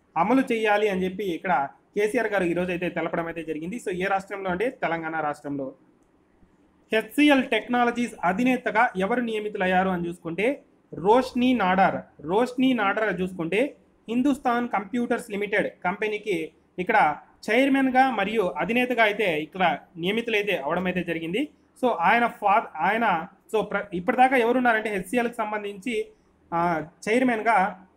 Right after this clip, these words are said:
శివ నాడార్ అయితే ఉన్నారు. శివ నారా-, నాడార్ చూసుకుంటే ఈరోజు రాజీనామా అయితే చేయడం జరిగింది.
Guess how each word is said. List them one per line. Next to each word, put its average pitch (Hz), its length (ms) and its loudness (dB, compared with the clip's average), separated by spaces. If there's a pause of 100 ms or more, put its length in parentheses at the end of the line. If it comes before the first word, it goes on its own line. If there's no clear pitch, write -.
(600)
శివ 262 260 4
నాడార్ 233 340 2
అయితే 196 180 -2
ఉన్నారు. 175 340 0
శివ 240 380 0
నారా-, 247 300 2 (100)
నాడార్ 208 440 2
చూసుకుంటే 220 320 -4
ఈరోజు 196 500 0
రాజీనామా 220 520 0
అయితే 202 280 -6
చేయడం 175 220 -4
జరిగింది. 160 460 -6